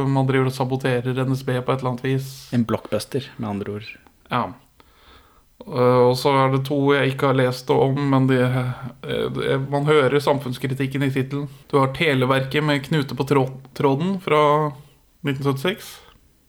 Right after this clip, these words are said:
Speaker 1: Spillet om atomkraften, hvor han går ut og avslører samfunnskretser i Norge som jobber om,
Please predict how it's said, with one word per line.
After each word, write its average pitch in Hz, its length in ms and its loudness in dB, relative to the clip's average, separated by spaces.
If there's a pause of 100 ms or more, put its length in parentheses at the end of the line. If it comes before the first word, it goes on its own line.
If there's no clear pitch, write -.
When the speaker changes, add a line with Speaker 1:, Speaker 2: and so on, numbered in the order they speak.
(200)
Speaker 1:
Spillet 160 640 -2
om 156 240 0
atomkraften, 156 840 -2 (340)
hvor 139 240 0
han 139 560 0 (880)
går 139 240 4
ut 135 140 0
og - 100 2
avslører 139 720 0 (100)
samfunnskretser 143 1400 -4
i 147 80 -2
Norge 143 400 0
som 151 160 -4
jobber 135 480 0
om, 131 300 -2